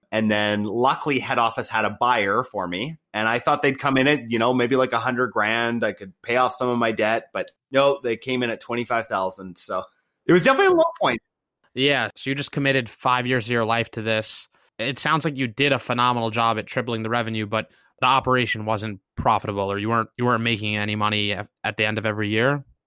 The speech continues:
Speaker 1: Yeah. So, like, if you think about, like, a food business, right? A well-run food business should have thirty percent food cost. Let's just say at the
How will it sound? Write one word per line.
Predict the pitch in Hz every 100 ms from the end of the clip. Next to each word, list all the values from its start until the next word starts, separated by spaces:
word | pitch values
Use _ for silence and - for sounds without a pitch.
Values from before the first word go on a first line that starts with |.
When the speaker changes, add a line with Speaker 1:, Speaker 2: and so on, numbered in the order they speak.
| _ _ -
Speaker 1:
Yeah. | 262 170
So, | 220
like, | 220 214
if | 220
you | 233
think | 262
about, | 240 226 214 -
like, | 180 170
a |
food | - 175 170 131
business, | 110 101 90 -
right? | 117 175 - _ _ 135
A |
well-run | 139 185 226 175 160 160
food | 147 135
business | 131 135 127
should | 131
have | 123 123
thirty | - 147 147 151
percent | 147 - 117 -
food | 113 101
cost. | 87 64 - - _ _ -
Let's | 190 240
just | 311 -
say | 185 170
at |
the | 170